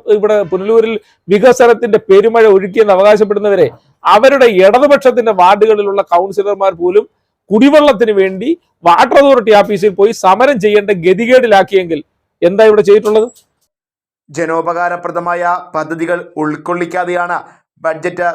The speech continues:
Speaker 2: തയ്യാറാക്കിയിട്ടുള്ളത്. മുൻ വർഷങ്ങളിലെ പദ്ധതികളുമായി ബന്ധപ്പെട്ടുള്ള രേഖകളൊന്നും ബഡ്ജറ്റിൽ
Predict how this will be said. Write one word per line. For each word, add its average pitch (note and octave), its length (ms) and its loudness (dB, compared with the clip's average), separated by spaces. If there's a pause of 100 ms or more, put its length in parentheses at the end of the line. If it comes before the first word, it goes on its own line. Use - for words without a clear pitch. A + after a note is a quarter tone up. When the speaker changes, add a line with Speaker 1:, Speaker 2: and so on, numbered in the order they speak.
(140)
Speaker 2:
തയ്യാറാക്കിയിട്ടുള്ളത്. D#3+ 920 -6 (840)
മുൻ D#3 200 -10
വർഷങ്ങളിലെ E3+ 580 -6
പദ്ധതികളുമായി E3+ 760 -6
ബന്ധപ്പെട്ടുള്ള E3+ 640 -6 (280)
രേഖകളൊന്നും D#3+ 760 -6 (320)
ബഡ്ജറ്റിൽ D#3+ 480 -6